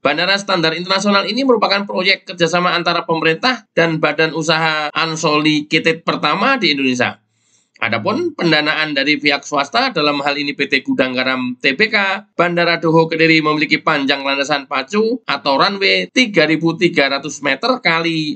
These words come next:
empat puluh lima meter dan mampu didarati segala jenis pesawat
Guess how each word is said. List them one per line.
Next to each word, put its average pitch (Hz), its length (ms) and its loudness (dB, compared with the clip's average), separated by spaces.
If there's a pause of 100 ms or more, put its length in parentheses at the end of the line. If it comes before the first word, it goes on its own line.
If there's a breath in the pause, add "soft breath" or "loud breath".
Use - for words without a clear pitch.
empat 214 320 0
puluh 170 240 2
lima 165 240 2
meter 139 320 -4 (280)
dan 123 160 0
mampu 131 400 0
didarati 143 480 0
segala 135 320 -4
jenis 139 240 -4
pesawat 135 480 -2